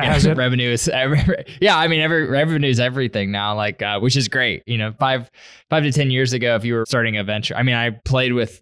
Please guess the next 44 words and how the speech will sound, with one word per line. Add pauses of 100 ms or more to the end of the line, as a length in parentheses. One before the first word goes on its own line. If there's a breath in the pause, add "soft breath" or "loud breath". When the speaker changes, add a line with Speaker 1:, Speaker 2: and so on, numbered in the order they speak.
Speaker 1:
half
starting
a
venture
backed
company
in,
like,
twenty,
two
thousand
eight. (480)
And,
like,
we
were,
like,
explicitly
said,
like,
"Do
not
worry,
do
not
try
to
get
revenue," (100)
Speaker 2:
<laughs>
Speaker 1:
right?
Uh,
which
might've
been
the
right
advice
for
the,
that
environment,
but,
uh,